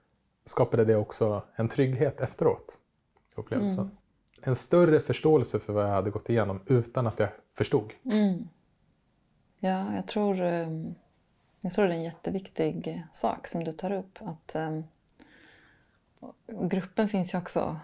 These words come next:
Speaker 2: om man vill, finns ju gruppen kvar.
Speaker 1: Mm.
Speaker 2: Eh, även efter att till exempel ett retreatprogram eller en retreatupplevelse har upphört. Så det blir liksom en, en jätteviktig del av, eh, mångas integrationsprocess.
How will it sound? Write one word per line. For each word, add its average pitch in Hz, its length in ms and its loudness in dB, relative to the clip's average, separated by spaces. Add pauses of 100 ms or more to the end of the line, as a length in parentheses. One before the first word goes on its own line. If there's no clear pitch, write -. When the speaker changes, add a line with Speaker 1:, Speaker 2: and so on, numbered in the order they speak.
Speaker 2:
om 185 120 0
man 170 120 0
vill, 208 300 2
finns 170 260 -6
ju - 40 -6
gruppen 165 380 -6
kvar. - 420 -2 (380)
Speaker 1:
Mm. 160 200 -6
Speaker 2:
Eh, 170 200 -6
även 160 180 -6
efter 170 300 -8
att 165 140 -8
till - 140 -8
exempel 160 340 -8
ett - 120 -10
retreatprogram 175 760 -4
eller 165 200 -4
en 156 60 -2
retreatupplevelse 156 840 -6
har 156 160 -8
upphört. - 480 -12 (640)
Så - 100 -20
det 175 60 -6
blir 185 180 -4
liksom 175 200 -6
en, 165 280 -6 (480)
en 165 200 -6
jätteviktig 160 840 -6
del 175 320 -2
av, 147 340 -6 (840)
eh, 156 220 -8
mångas 156 400 -6
integrationsprocess. - 1000 -8